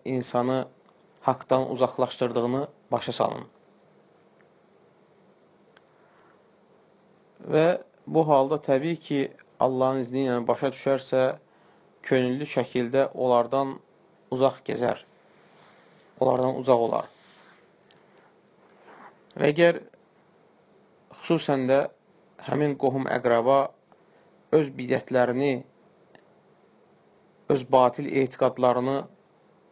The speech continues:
yayıb ona dəvət edirlərsə, bu halda daha da çəkinmək lazımdır. Əgər dəvət etmirlərsə,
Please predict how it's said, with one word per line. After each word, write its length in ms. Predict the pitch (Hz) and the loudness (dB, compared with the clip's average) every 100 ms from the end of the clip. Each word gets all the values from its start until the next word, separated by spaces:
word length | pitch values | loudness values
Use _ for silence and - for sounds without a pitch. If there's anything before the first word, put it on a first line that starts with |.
| _ _ - | _ _ -2
yayıb 400 | 131 127 135 127 | 2 4 2 -2
ona 260 | - 131 131 | -4 0 0
dəvət 420 | 123 120 123 120 | 2 2 2 -2
edirlərsə, 580 | 123 131 117 117 - 131 147 - _ _ _ _ _ _ _ _ - | -4 -2 0 0 0 -2 -2 -6 _ _ _ _ _ _ _ _ -2
bu 100 | 139 | 2
halda 280 | 135 127 139 | 2 2 0
daha 280 | 131 127 131 | 0 0 2
da 120 | 120 - _ | 2 0 _
çəkinmək 580 | - 131 123 127 120 - | -12 -10 -4 -2 -2 -4
lazımdır. 540 | - 62 62 62 52 - _ _ _ _ _ _ _ _ _ _ _ _ _ _ _ _ | -2 -2 -4 -12 -12 -18 _ _ _ _ _ _ _ _ _ _ _ _ _ _ _ _
Əgər 320 | - 185 165 | -4 0 0
dəvət 420 | 143 147 143 160 - | 2 2 2 -2 -4
etmirlərsə, 720 | 151 - 127 117 117 - 123 | -6 -4 -4 -2 -2 -2 -4